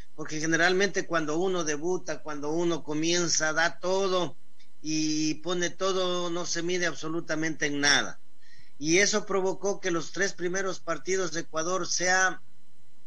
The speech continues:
una selección extraordinaria, con que nos dejó muchas esperanzas y muchas ilusiones. Pero va transcurriendo el tiempo y es como que va fa-, pasando un poquito factura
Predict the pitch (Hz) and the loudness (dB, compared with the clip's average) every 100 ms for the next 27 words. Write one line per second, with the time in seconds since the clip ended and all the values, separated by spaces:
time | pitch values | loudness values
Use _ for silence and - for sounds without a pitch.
0 | - - - - - 180 180 170 160 156 | -6 -6 -6 -6 -4 0 2 2 0 -2
1 | - 180 180 151 - 151 151 147 143 160 | -2 -2 0 -2 0 0 2 0 -2 2
2 | 208 190 175 - 143 147 147 139 - 151 | 4 4 2 -2 -6 -6 -6 -6 -4 -4
3 | 147 135 143 165 180 175 190 165 156 151 | -2 -2 -2 0 0 0 0 0 0 -2
4 | - 147 165 180 151 156 147 160 156 165 | -2 -2 0 0 -2 -2 -2 -4 -2 -2
5 | 170 175 165 214 226 170 - - - - | -2 -2 0 2 2 2 -2 -4 -6 -6
6 | - - - - - - 202 202 247 247 | -6 -6 -6 -6 -4 2 4 8 6 8
7 | 233 - 202 202 214 220 208 196 - 175 | 4 6 4 6 6 6 6 4 2 2
8 | 202 208 - 190 185 147 - - 156 156 | 4 2 0 0 0 -2 -6 -6 -4 2
9 | 185 190 185 180 170 165 170 175 170 165 | 2 2 0 -2 -2 -2 0 2 2 0
10 | 160 139 156 165 185 175 160 - 170 160 | -2 -2 0 0 0 -2 -4 -4 -4 -2
11 | 143 139 180 202 202 | -4 -2 4 6 8